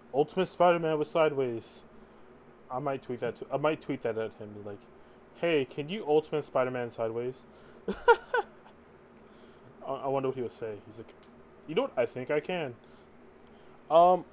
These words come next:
I don't really have any final thoughts. I, I think that more people should read Brims-, Brimstone, and maybe it would be, probably bring more interest to it. I, I do think new characters tend to die out because they'll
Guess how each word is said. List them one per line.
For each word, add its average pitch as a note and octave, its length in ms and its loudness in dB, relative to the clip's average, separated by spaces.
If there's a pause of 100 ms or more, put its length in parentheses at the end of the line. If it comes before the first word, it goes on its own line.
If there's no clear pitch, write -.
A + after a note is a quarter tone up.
I G3 80 0
don't G4+ 120 2
really G#3 160 4
have A#3 180 2
any D3 100 -6
final A2 260 -8
thoughts. A2 360 -6
I, E3 160 -2 (300)
I D#3 60 4
think A3 260 -2
that F3 120 4
more D#3 160 2
people C3+ 300 -4
should C#3+ 240 -6
read A#2+ 180 -6
Brims-, A#2 300 -6 (160)
Brimstone, A2 500 -4 (480)
and A2+ 400 -4 (300)
maybe C3 560 -2
it - 20 -2
would A2+ 120 -2
be, A2+ 280 -8 (1080)
probably C3+ 260 4
bring C3 240 -2
more B2 180 0
interest A#2 360 -8
to A#2+ 140 -2
it. B2+ 120 -6 (460)
I, F#3 320 -2
I F#3 60 0
do G#3+ 200 -2
think G3 220 -2 (420)
new C3+ 140 -2
characters B2 640 -2 (360)
tend C#3+ 340 -2
to C3+ 60 0
die B2 340 4
out C3 340 4
because B2 400 -4 (640)
they'll C#3 280 0